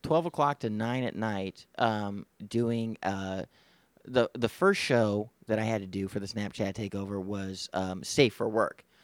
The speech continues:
So I basically had to keep my clothes on, but still find a way to make it sexy by doing, like, a lot of photos and videos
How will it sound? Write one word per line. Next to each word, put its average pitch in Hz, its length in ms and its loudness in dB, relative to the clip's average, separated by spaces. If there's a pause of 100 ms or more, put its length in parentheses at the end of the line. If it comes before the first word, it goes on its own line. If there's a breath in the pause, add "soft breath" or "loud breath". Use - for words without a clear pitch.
(120 soft breath)
So 123 220 2
I 123 220 2
basically 131 480 0
had 117 280 0
to 107 280 0
keep 208 240 -4
my 160 100 4
clothes 240 420 2
on, 104 200 0
but - 100 -6
still 302 320 2
find 220 300 -2
a 185 60 6
way 170 180 2
to 143 80 -2
make 147 240 -2
it - 140 -6
sexy 104 600 0 (400 soft breath)
by 123 360 6
doing, 156 520 6
like, 123 360 4
a 120 100 8
lot 120 640 4
of 110 140 2
photos 156 840 4
and 107 200 -2
videos 147 640 4